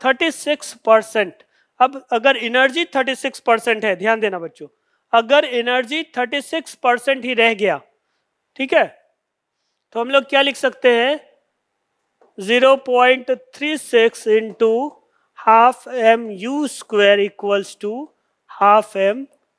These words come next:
V square। तो हाफ M कैंसिल हो जाएगा, V की वैल्यू हो जाएगी पॉइंट सिक्स U।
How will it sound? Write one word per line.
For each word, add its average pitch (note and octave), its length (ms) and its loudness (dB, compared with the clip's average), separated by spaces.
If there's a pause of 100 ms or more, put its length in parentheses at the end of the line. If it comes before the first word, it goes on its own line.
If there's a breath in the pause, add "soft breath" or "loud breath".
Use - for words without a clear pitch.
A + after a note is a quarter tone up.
V F#3+ 160 -6 (120)
square। - 500 -18 (500)
तो G3+ 100 0
हाफ A3+ 400 2
M C4+ 220 -6
कैंसिल C4+ 340 -2
हो C4+ 120 0
जाएगा, A#3 460 2 (560)
V B3+ 300 -2
की C4+ 220 -4
वैल्यू A#3 400 2
हो A3+ 140 -2
जाएगी G3+ 540 -2 (500)
पॉइंट A#3+ 500 2 (120)
सिक्स D4+ 520 -2 (320)
U। G#3+ 140 -4